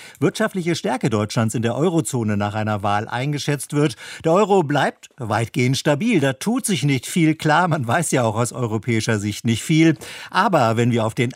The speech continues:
Aktienhandel schauen, da sieht es zum Handelsstart um neun Uhr nach steigenden Kursen aus, nach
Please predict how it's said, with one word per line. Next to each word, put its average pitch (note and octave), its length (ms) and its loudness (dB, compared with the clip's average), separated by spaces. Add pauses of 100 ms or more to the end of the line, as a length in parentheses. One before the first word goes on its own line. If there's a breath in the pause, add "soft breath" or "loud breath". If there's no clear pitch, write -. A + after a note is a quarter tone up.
Aktienhandel A#2 840 0
schauen, G2+ 380 -2
da C#3 160 0
sieht G#3+ 160 -2
es E3+ 100 -2
zum C#3+ 180 0
Handelsstart C3+ 500 0
um A#2+ 220 4
neun F3 300 2
Uhr D#3 220 0
nach B2+ 260 -2
steigenden D3+ 640 -2
Kursen D3 340 0
aus, C#3+ 220 2 (220 loud breath)
nach C#3+ 200 0